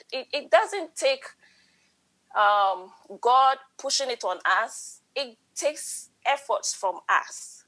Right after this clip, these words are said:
okay? It takes effort from us. So let's, uh,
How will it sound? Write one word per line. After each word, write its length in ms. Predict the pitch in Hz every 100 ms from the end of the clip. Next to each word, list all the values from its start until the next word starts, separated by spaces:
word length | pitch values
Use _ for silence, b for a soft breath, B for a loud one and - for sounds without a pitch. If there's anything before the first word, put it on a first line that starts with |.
| -
okay? 300 | 175 185 180
It 160 | 190
takes 240 | - 220 -
effort 340 | 202 190 190 -
from 180 | 170 160
us. 180 | - -
So 100 | 196
let's, 380 | 254 427 - -
uh, 240 | 208 190